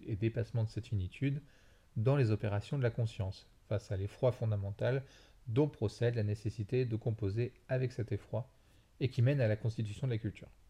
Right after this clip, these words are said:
J'y reviendrai un peu, même si c'est vraiment pas du tout mon objet. Ce que je souhaite faire avec vous, c'est repasser par tout ce que les philosophes sur l'I A, donc, ont pu réfléchir depuis les années cinquante du siècle dernier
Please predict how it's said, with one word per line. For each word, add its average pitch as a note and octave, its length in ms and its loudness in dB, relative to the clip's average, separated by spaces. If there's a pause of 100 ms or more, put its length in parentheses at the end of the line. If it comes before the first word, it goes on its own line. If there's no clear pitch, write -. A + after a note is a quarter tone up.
(320)
J'y A2+ 200 2
reviendrai A2+ 340 6
un B2 180 6
peu, C3+ 280 2
même A#2 180 2
si - 160 -8
c'est A2 140 2
vraiment A#2 380 0
pas C3 200 -2
du C3 120 0
tout - 120 -2
mon B2 140 2
objet. G2 300 0 (560)
Ce - 100 -18
que C3+ 100 0
je A#2 60 -2
souhaite F3 220 0
faire C3 160 0
avec G#2+ 260 2
vous, D3 200 -4
c'est - 180 -4
repasser C3+ 560 0 (140)
par G2+ 240 -2 (100)
tout G#3+ 160 -2
ce - 160 -8
que C3 140 -6
les A2+ 120 0
philosophes B2+ 680 -2 (460)
sur - 280 -6
l'I G2 220 0
A, F3 120 -2
donc, D#3+ 300 -6 (500)
ont D3+ 100 0
pu E3 160 0
réfléchir C3+ 480 2
depuis C#3+ 260 0
les B2+ 60 2
années B2+ 160 2
cinquante C3+ 480 -6
du A2+ 120 -2
siècle A2 320 -2
dernier F#2+ 360 -2